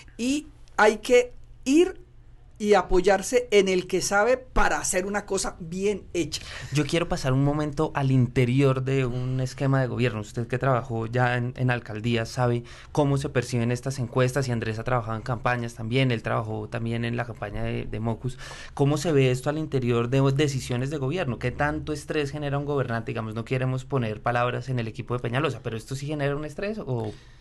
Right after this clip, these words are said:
Speaker 1: Pues por lo que yo he oído, al, a la persona que más le importan las encuestas es al presidente de la República.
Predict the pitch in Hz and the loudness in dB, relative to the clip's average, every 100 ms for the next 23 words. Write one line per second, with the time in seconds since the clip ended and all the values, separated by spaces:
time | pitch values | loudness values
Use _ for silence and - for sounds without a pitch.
0 | - 214 208 226 214 214 208 196 262 311 | -2 2 2 4 6 6 4 4 6 6
1 | 320 370 - 202 190 - - 196 202 202 | 4 -2 0 0 0 0 -4 2 4 4
2 | 202 214 220 262 214 202 214 233 240 233 | 2 2 0 0 2 2 2 0 0 0
3 | 247 240 208 175 185 180 202 226 202 175 | 0 -4 -6 -4 -4 -4 -4 -4 -6 -8
4 | 160 151 190 175 143 156 147 131 | -8 -8 -10 -10 -10 -10 -10 -12